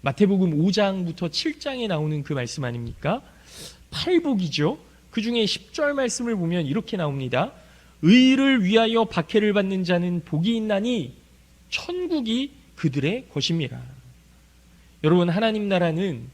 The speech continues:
정의로운 나라이고요. 정의가 통하는 나라라는 거죠. 또 칠 절 말씀에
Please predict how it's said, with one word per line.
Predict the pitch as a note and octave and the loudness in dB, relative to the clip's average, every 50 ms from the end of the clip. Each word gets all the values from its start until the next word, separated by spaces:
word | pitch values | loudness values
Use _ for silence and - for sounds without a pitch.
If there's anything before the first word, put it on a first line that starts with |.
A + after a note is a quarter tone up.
| - - - - - - - | -20 -20 -20 -20 -20 -20 -20
정의로운 | - - - C#3+ D#3+ G#3 A#3 A#3 A3+ A3 G#3+ G#3+ G3+ | -14 -8 -4 -2 0 2 2 2 2 2 2 0 0
나라이고요. | E3+ C3 B2 C#3+ D#3 C#3+ A#2 - A#2+ A#2+ D3 F#3+ B3+ - - - - - - - - | -2 -2 0 0 0 -2 -4 -4 -6 -6 -6 -6 -8 -12 -20 -20 -20 -20 -20 -18 -16
정의가 | - - C#3+ C#3+ F3+ F3+ D#3+ D3 C#3+ B2+ B2 - - | -8 -4 0 2 2 2 2 2 0 -2 -4 -6 -10
통하는 | - - C4 C4+ C4 B3 B3+ A#3+ | -12 -8 -6 -4 -4 -4 -4 -4
나라라는 | E3+ C3+ C3 E3 F#3+ F#3+ G3 F3 D#3+ D3 C3 | -4 -2 0 0 0 0 -2 -2 -4 -6 -8
거죠. | A#2+ A#2 - - E3+ G#3+ - - - _ - _ _ _ _ | -8 -10 -10 -10 -12 -12 -12 -16 -20 _ -20 _ _ _ _
또 | B3 B3 B3 | -8 -6 -4
칠 | - - D4 C4+ | -4 -4 -4 0
절 | - D4+ C4+ B3+ | 2 2 2 4
말씀에 | B3 A3 F#3+ - - G3+ G#3+ G3+ D#3 - | 2 0 -2 -2 -4 -4 -4 -4 -4 -6